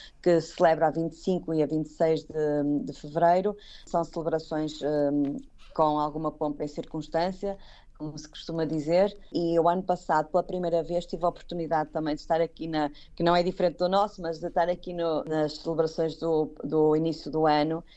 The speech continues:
e, do um de janeiro, e foi uma coisa que eu nunca tinha assistido, espetacular, com milhares de drones, eh,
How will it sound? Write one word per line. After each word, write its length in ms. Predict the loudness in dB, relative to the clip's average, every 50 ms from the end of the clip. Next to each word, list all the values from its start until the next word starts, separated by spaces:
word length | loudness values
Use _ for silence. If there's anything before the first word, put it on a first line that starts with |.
| -20 -10 -4
e, 240 | -2 0 0 0 0 0 0 0 -2 -2 -2
do 400 | 2 4 4 6 6 4 4 4
um 60 | 2
de 80 | 2 2
janeiro, 480 | 2 2 2 2 0 0 0 -2 -8 -10 -16 -20 -20 -20 -8 -2
e 100 | -2 -2
foi 280 | -2 0 0 0 0 2
uma 160 | 0 -2 -4
coisa 480 | -4 -2 0 2 2 2 0 0 -4 -4
que 180 | -4 -2 -2
eu 80 | 0 0
nunca 340 | 0 -2 -4 -2 -2 -4 -4
tinha 300 | -4 -6 -6 -2 0 -2
assistido, 680 | -2 -2 -8 -18 -20 -12 -8 -4 -4 -4 -4 -6 -8 -8
espetacular, 1120 | -8 -12 -12 -4 0 0 0 0 -2 -8 -8 -6 -8 -4 -2 0 0 2 0 0 -2 -4 -6
com 360 | -4 -2 0 0 0 0 -2 -2 -2
milhares 480 | -2 -2 2 2 2 2 2 0 -2 -6
de 100 | -12 -12
drones, 760 | -8 -4 0 2 2 2 2 0 -2 -6 -10 -12 -14 -20 -18 -8 -4
eh, 440 | -4 -2 -2 -2 -2 -2 -4 -6